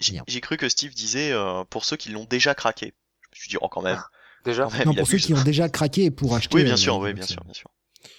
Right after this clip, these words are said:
Speaker 2: Xbox Live sur la, enfin, Xbox One, pardon, sur laquelle j'ai découvert que certains jeux avaient des micro-paiements à l'intérieur. Donc tu payes ton jeu plein pot et tu as en plus des micro-paiements à l'intérieur si tu veux.
Speaker 3: Ouais, mais
Speaker 1: Des
Speaker 3: c'est pas que
Speaker 1: micro-paiements.
Speaker 3: sur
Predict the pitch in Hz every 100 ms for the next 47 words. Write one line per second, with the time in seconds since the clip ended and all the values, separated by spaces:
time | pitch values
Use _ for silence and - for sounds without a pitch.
0 | - _ _ 113 110 113 139 139 123 -
1 | 120 107 - 123 120 120 - 180 139 101
2 | 113 139 104 95 113 95 139 120 107 101
3 | 131 160 120 - 127 127 135 226 156 185
4 | 147 160 - 170 165 202 - 165 165 160
5 | 139 123 123 - 120 135 - 127 123 120
6 | 131 117 254 185 143 160 151 254 202 180
7 | - 170 180 202 156 156 165 233 - -
8 | - - 135 156 135 135 _ _ _ _
9 | _ _ _ - - - - - - 131
10 | 107 - 131 - 147 120 123